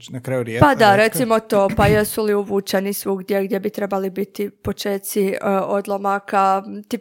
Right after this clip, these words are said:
Speaker 2: feleri, dvostruki razmaci, je li možda znalo se dogoditi da neki redak, e,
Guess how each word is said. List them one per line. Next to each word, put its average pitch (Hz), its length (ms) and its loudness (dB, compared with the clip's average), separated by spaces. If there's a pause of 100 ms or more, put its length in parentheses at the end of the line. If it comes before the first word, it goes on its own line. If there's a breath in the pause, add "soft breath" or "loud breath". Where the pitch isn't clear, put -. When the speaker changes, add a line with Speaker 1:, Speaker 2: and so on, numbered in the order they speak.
(120)
Speaker 2:
feleri, 196 460 4
dvostruki 202 560 -2
razmaci, 196 600 0
je 202 120 2
li 208 100 -4
možda 202 380 -4 (400 loud breath)
znalo 202 280 0
se 208 140 -8
dogoditi 208 380 -2
da 202 120 -2
neki 202 320 -2
redak, 196 440 0
e, - 40 -6